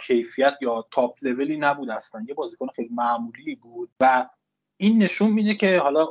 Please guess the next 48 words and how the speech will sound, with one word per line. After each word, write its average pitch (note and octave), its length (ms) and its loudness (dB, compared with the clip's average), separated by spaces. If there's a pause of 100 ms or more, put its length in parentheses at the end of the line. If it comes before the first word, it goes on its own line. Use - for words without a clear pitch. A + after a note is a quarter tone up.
(380)
تأثیرش E3 720 -2
وقتی C3 360 -4
میاد B2+ 220 -4
توی C3 140 -2
بازی، B2 340 -8
این F3+ 140 -8
نشون E3 220 -10
می‌ده F3+ 120 -6
که F3 100 -2
چقدر E3 320 2 (300)
مهاجمین B2+ 420 2
یووه D3+ 300 -4
تو D3+ 140 -8
نیمه B2 260 0
اول A2+ 420 2 (320)
افتضاح A#2+ 680 2
بودن، A2 260 -10 (220)
یه، A2 260 -10
که - 120 -8
یه C#3 160 -2
بازیکن C#3+ 420 -4
معمولی B2 720 -2 (360)
میاد C#3+ 260 2
اینجا C3+ 360 0
و A#2+ 160 2 (200)
بازی B2 280 0
رو C#3+ 60 2
یه C#3 80 0
جوری C#3 160 -2
روندش C3 480 0
رو C3 60 2
عوض B2+ 340 -2
می‌کنه. A2+ 340 -8 (140)
و D3 80 2
در D#3 160 4
کنار G3+ 380 -2
قابلیت‌هایی D3 840 -2
که F3+ 100 -6
خودت C#3 400 -6
اشاره C3+ 280 -4
کردی، C3 400 0
پا D3+ 180 2
به C#3 120 -4
توپش G3+ 360 -6
هم D3 100 -2
برای C3 200 -2
من D3+ 160 -8
جالب C#3+ 360 2